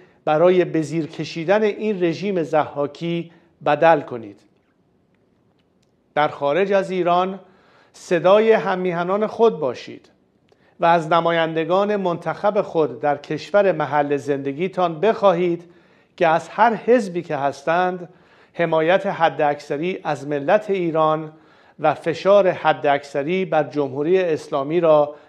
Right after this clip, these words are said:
در دستور کار مشترک خود قرار دهند.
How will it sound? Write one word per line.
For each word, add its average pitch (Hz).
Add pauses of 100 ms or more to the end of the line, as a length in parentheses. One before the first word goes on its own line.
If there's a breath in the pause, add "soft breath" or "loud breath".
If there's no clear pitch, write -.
(100)
در 143
دستور 147
کار 160
مشترک 151
خود 139 (300 soft breath)
قرار 147
دهند. 110